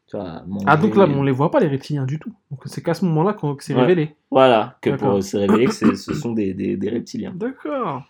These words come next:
Speaker 2: Mais c'est mytho, ça. Parce que là, t'es en train de m'enfumer, hein.
Speaker 1: <laughs>
Speaker 2: J'y crois, euh, dur comme fer, tout ce que tu me dis. C'est ça qui est terrible, en fait, c'est que ça
Speaker 1: Et je vais
Speaker 2: manipule,
Speaker 1: pouvoir
Speaker 2: euh.
Speaker 1: commencer à faire des vidéos, euh, avec, euh,
Speaker 2: Ah
Speaker 1: la
Speaker 2: bah,
Speaker 1: musique de
Speaker 2: mon-,
Speaker 1: Requiem
Speaker 2: mon-,
Speaker 1: for a Dream.
Speaker 2: monétiser, monétiser,
Speaker 1: Monétiser.
Speaker 2: s'il te plaît.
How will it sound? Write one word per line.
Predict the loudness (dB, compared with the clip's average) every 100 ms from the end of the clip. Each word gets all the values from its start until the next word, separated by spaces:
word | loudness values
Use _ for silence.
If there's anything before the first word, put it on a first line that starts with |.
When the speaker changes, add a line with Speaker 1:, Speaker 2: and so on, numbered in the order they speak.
| -6
Speaker 2:
Mais |
c'est | -2
mytho, | 0 -2 -6
ça. | -10 _ _ _ _ _ _ _ _ _ _ _
Parce | 2
que | 8
là, | 8
t'es |
en | 6
train | 2 2
de |
m'enfumer, | 2 0 0 0
hein. | -2 -10 _ _ _ -20 2
Speaker 1:
<laughs> | 2 4
Speaker 2:
J'y | 6 6
crois, | 10 12 12 12
euh, | 10
dur | 6 2
comme | 2
fer, | 6 4 2
tout |
ce | 0
que | 0
tu | 4 6
me |
dis. | 8 6 0 6
C'est | 8
ça | 8
qui | 8 8
est | 8
terrible, | 6 6 6
en | 4
fait, | 0
c'est | -4
que | -2
ça | 4
Speaker 1:
Et |
je | 6
vais | 6
Speaker 2:
manipule, | 4 6
Speaker 1:
pouvoir | 6 8
Speaker 2:
euh. |
Speaker 1:
commencer | 6 6 4 2
à | 2
faire | 0 2
des | 0
vidéos, | 0 4 8 8 8
euh, | 4 0
avec, | -2 -4 0
euh, | 2
Speaker 2:
Ah | 4
Speaker 1:
la | 4
Speaker 2:
bah, |
Speaker 1:
musique | 4 0 0
de | 4
Speaker 2:
mon-, |
Speaker 1:
Requiem | 4 6
Speaker 2:
mon-, | 8
Speaker 1:
for |
a | 6
Dream. | 8
Speaker 2:
monétiser, | 10 12 10 6 2 2 2
monétiser, | 2 4 4 2 0 2
Speaker 1:
Monétiser. | 2
Speaker 2:
s'il | 0 -8
te |
plaît. | -8 -10